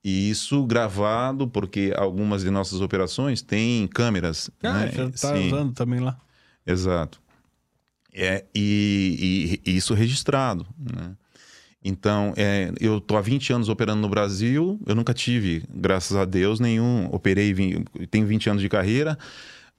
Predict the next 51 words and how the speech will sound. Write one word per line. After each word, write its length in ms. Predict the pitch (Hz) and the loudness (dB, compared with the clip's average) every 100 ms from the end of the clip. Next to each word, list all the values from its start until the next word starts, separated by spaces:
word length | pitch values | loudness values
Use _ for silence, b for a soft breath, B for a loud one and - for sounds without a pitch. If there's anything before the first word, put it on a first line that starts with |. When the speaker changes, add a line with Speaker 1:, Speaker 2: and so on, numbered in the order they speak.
| _ | _
Speaker 1:
pa-, 280 | 98 104 113 | 0 0 0
muito, 300 | 101 110 - | -2 -2 -2
uma 460 | 104 101 104 101 104 | -4 -4 -2 0 0
parte 300 | 104 104 98 | 0 -2 0
desse 180 | 104 - | -2 0
tempo 240 | 107 95 | 0 0
operando 460 | 92 101 104 107 98 | 0 2 4 2 2
em 80 | 95 | 0
operações 600 | - 98 92 - 98 92 | 0 0 0 0 -2 -4
críticas 560 | - 117 147 151 107 | 2 4 4 2 0
aqui 160 | 95 101 | 0 0
no 60 | |
Brasil, 280 | 92 95 95 | 0 0 0
e 20 | |
graças 240 | 110 104 101 | 0 0 0
a 40 | |
Deus 160 | 98 104 | 0 0
nunca 220 | 117 123 | 0 0
tive 260 | 120 127 120 | 0 0 0
nenhum 120 | 117 | 0
incidente 420 | 117 107 107 - | 0 -2 -2 -2
de 60 | 95 | 0
morte 440 | 87 98 104 95 | 2 2 0 -2
de 80 | 92 | -2
um, 220 | 90 85 - - | 0 -2 -6 -12
de 180 | 90 | -8
um, 200 | 92 82 - - | -6 -6 -8 -6
de 100 | 87 | -2
um 20 | |
Speaker 2:
Uhum. 60 | 95 | 0
Speaker 1:
motorista. 560 | 98 101 87 85 - | 0 -2 -2 -4 -6
No 140 | - 107 | -2 2
México 440 | 110 110 110 - | 4 2 0 0
já 120 | 135 | 0
a 20 | 120 | 0
realidade 480 | 113 104 101 98 | 0 2 0 2
é 80 | 113 | 0
outra, 400 | 131 123 113 - B B B - | 0 -2 -4 -8 B B B -8
já 280 | 87 90 101 | 0 2 4
houveram 360 | 110 95 101 | 2 2 2
muitos 500 | 110 107 110 123 104 | 2 2 2 2 0
incidentes 520 | 95 - 92 90 92 - | -2 -4 -4 -2 -2 -4
de, 360 | 90 82 85 - | -4 -4 -6 -6
graças 400 | - 101 107 104 | 0 2 2 0
a 60 | 101 | 2
Deus 200 | 92 98 | 2 0
até 180 | 98 - | 0 -2
agora 280 | 95 90 90 | 0 0 2
em 20 | |
nossas 240 | 85 87 90 | 0 -2 -4
operações, 600 | 85 92 90 - 101 | -2 -2 -2 -2 -2